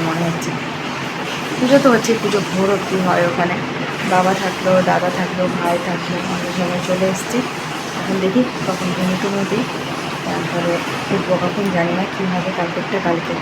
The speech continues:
কালকে আবার ওর মামা ভাত, মানে অন্নপ্রাশনের আড়াই দিনের মধ্যে মামা ভাত খেতে হয়, but আড়াই মাস হয়ে গেল যেহেতু আমি আসতে পারিনি, তো আড়াই মাস পরে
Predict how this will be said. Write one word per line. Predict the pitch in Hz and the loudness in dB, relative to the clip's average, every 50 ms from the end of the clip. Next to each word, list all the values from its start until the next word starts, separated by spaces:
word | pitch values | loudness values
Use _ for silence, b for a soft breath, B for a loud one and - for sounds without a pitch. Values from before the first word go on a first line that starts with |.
| - - - - - - - - | -4 -6 -6 -4 -6 -6 -4 -2
কালকে | 180 175 170 170 175 175 | -2 -2 0 0 0 0
আবার | 175 180 180 175 175 | 0 0 0 0 2
ওর | 175 170 175 175 | 0 0 2 2
মামা | 185 196 196 208 202 | 2 4 4 4 2
ভাত, | 185 180 - - - - - - - | 2 0 -2 -2 -4 -6 -6 -4 -4
মানে | - 175 180 180 175 175 175 175 180 180 - - - - - - - - - - - - | -2 -2 -2 -2 -2 -2 -2 -2 -2 -4 -4 -4 -6 -6 -6 -6 -6 -6 -6 -6 -4 -2
অন্নপ্রাশনের | 190 190 196 185 196 196 190 - - 214 202 208 202 208 202 180 - - - 170 170 | 0 2 2 4 4 4 4 2 2 0 0 0 0 0 0 -2 -4 -4 0 2 4
আড়াই | 175 175 185 185 185 196 | 4 4 4 4 4 2
দিনের | 196 202 202 196 196 | 2 2 2 0 0
মধ্যে | 190 190 185 190 185 180 | 0 0 0 0 2 2
মামা | 175 175 180 180 175 | 2 0 0 0 -2
ভাত | 180 175 170 - | -2 -4 -4 -4
খেতে | - 180 156 175 180 180 | -4 -4 -2 0 0 0
হয়, | 180 190 196 - | 0 0 0 0
but | 185 180 175 - 180 | 0 0 0 0 0
আড়াই | 180 180 180 185 180 180 | 2 2 2 2 2 2
মাস | 180 180 185 - - | 2 2 2 2 2
হয়ে | 185 175 175 | 2 2 2
গেল | 175 175 175 170 | 2 0 0 -2
যেহেতু | - 180 170 185 180 | -2 -2 -2 0 0
আমি | 175 165 170 | 0 0 -2
আসতে | 170 - - - 190 | -2 -4 -4 -2 0
পারিনি, | 190 180 175 175 180 180 180 - - - - - - - - - 156 151 147 - 151 151 - - | 0 0 0 0 -2 -2 -4 -4 -6 -6 -6 -6 -4 -4 -4 -4 -4 -4 -6 -6 -6 -6 -4 -2
তো | 160 180 175 175 170 180 185 175 - - 160 165 170 - 185 185 | 0 0 2 2 0 0 -2 -2 -4 -4 -6 -4 -4 -2 0 2
আড়াই | 180 185 185 185 185 180 | 4 4 4 4 4 4
মাস | 208 220 - - | 4 2 2 0
পরে | - 208 - 196 | 0 0 0 0